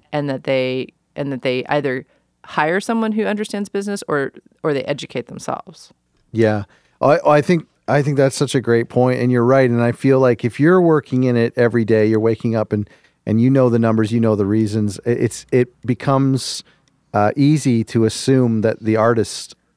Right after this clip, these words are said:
Speaker 2: know all this information as well. But we're, you know, we're forgetting that they're,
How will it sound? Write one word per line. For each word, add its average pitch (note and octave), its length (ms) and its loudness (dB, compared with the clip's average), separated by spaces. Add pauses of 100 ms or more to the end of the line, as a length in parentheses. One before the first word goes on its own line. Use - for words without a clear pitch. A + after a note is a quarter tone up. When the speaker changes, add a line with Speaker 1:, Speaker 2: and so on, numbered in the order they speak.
(280)
Speaker 2:
know A2+ 220 2
all G#2 140 4
this G#2 220 -4
information G2 580 -4
as F2+ 140 -4
well. F#2 380 -2 (440)
But A2+ 140 2
we're, A2 160 2 (280)
you B2+ 120 0
know, A2+ 80 2
we're A2 120 0
forgetting A2+ 420 0
that G#2 160 -2
they're, B2+ 280 2